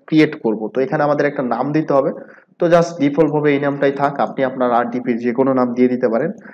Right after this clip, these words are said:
তো এখান থেকে আমরা create করব। আর then এখানে, আহ, একটা address আসবে, তো আমরা এটা copy করে নিয়ে রাখতে পারি, আর না হলে start browsing click করে দিতে পারি, ঠিক আছে? তো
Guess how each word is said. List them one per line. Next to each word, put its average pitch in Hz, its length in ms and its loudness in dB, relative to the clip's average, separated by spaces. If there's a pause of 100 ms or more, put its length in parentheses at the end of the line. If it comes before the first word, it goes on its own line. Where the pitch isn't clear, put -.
(200)
তো 139 80 2
এখান 160 220 2
থেকে 175 180 4
আমরা 143 200 2
create 156 340 2
করব। 160 460 0 (180)
আর 113 280 0
then 131 280 0
এখানে, 139 540 0
আহ, 120 160 -2
একটা 120 240 0
address 127 360 0
আসবে, 143 300 2
তো 123 140 -2
আমরা 117 260 -2
এটা 123 320 0
copy 135 260 2
করে 156 220 2
নিয়ে 156 140 2
রাখতে 127 300 -2
পারি, 147 220 0 (640)
আর 120 140 -2
না 131 140 2
হলে 160 320 2
start 127 280 0
browsing 120 380 0
click 110 220 -4
করে 104 160 -2
দিতে 101 200 -4
পারি, 101 200 -4
ঠিক 156 120 0
আছে? 214 180 -6 (760)
তো 113 440 -2